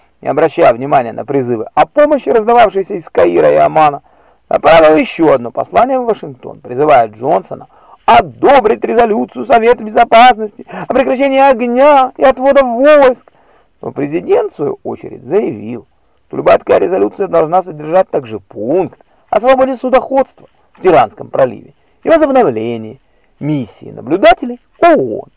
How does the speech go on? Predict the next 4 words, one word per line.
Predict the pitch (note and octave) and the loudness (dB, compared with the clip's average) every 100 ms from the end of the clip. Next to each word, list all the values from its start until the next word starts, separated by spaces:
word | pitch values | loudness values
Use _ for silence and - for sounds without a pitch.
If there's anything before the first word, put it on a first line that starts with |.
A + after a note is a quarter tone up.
| _ _ _ _ _ - | _ _ _ _ _ -4
Другие | E3 G#3+ D3+ A#2 | -2 -2 -4 -10
члены | G#2 C3+ B2+ G#2+ - | -10 -4 -4 -4 -10
Совета | A#2 A#2 C#3+ | -10 -10 -10
Безопасности | F#3+ A#3 - - - - - | -6 -6 -2 -2 -4 -10 -18